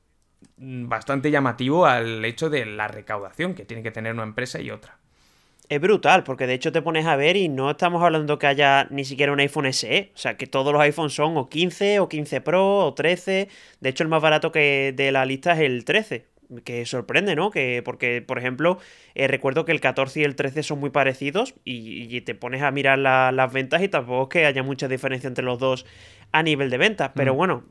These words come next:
Speaker 2: eh, ya os digo, si Apple vende, bueno, los teléfonos más vendidos son los Pro Max, que al final son los más caros, pues ya os podréis imaginar el, eh, yo diría el,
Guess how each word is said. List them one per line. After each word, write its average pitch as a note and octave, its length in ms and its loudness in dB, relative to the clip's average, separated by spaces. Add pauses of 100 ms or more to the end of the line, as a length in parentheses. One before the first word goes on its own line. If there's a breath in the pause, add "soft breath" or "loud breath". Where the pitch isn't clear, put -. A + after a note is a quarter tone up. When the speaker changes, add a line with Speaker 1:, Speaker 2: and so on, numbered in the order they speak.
Speaker 2:
eh, A2+ 580 -6
ya C#3 180 4
os C#3+ 60 0
digo, D3+ 280 2
si C3 200 -2
Apple D3 480 4
vende, D3+ 640 4
bueno, B2 260 -6
los B2 300 -6
teléfonos C3+ 340 0
más D3 120 2
vendidos C#3+ 460 0 (260 loud breath)
son C#3+ 180 -2
los C#3+ 100 2
Pro D3+ 180 0
Max, E3+ 280 2
que - 80 -4
al B2+ 80 -4
final C3 260 -4
son C3+ 200 -4
los C3 100 -4
más B2+ 140 -4
caros, D3+ 380 -2 (400 soft breath)
pues C3 160 -4
ya B2+ 80 0
os B2+ 80 -2
podréis C#3 180 2
imaginar C3+ 400 0
el, C3 480 -2
eh, E2 260 -18
yo B2+ 140 -6
diría D3 380 4
el, C3 540 -2